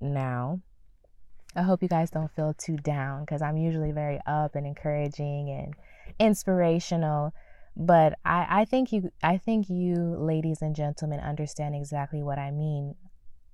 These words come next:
I think most of us can resonate with asking ourselves that question, like,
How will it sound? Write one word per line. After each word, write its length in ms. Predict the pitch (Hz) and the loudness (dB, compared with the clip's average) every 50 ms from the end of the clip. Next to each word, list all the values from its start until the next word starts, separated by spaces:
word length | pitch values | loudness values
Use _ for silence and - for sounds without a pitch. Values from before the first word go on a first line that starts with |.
| - - - | -12 -8 -6
I 100 | 151 156 | -4 -2
think 260 | - 185 180 175 160 | 0 0 0 0 0
most 600 | 160 156 156 156 156 156 156 170 185 - - 170 | -2 0 0 2 2 2 2 2 0 -2 -4 -4
of 120 | 156 151 | -4 -2
us 300 | 147 143 143 147 - - - - - - - - | -2 -2 -4 -6 -8 -12 -20 -20 -20 -20 -20 -6
can 180 | - 208 185 170 | -2 0 0 2
resonate 680 | 160 165 160 160 156 - 160 156 151 147 143 147 156 - | 4 4 6 6 4 2 0 0 0 0 -2 -2 -4 -4
with 360 | 147 147 143 147 147 - - - - - - - - | -4 -2 -2 -2 -4 -6 -12 -18 -20 -20 -20 -8 -4
asking 400 | 147 147 180 220 - - 160 151 | -2 0 0 0 -2 -4 -4 -2
ourselves 380 | 147 143 151 - - 147 147 - | -2 -4 -4 -4 -4 -4 -2 -2
that 180 | - 143 143 | -4 -6 -6
question, 480 | - - - 165 208 220 - - 147 135 | -6 -4 -2 0 0 -2 -2 -6 -6 -6
like, 220 | 139 139 143 - | -6 -8 -10 -12